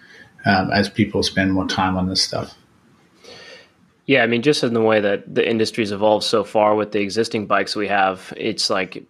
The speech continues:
Speaker 2: not, not one new bike cannibalized another. I mean, I guess you could kind of say that wheel sizes have had some, you know, effects over the years as the way they've evolved. But in, in terms of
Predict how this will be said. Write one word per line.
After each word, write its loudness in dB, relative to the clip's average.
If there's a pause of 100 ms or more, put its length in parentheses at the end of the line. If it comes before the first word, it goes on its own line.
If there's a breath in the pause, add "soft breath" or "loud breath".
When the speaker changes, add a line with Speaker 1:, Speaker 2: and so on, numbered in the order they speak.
(140)
Speaker 2:
not, -2
not 0
one 2
new 2
bike 0
cannibalized -2
another. -2
I -6
mean, -2
I 0
guess -2
you -6
could -8
kind -4
of -8
say -2
that -4 (200)
wheel 2
sizes 0
have -6
had -6
some, -6 (300)
you -6
know, -4
effects -4
over 2
the -2
years 2
as -6
the -2
way 2
they've 0
evolved. -2
But 2
in, -4
in -4
terms -2
of 2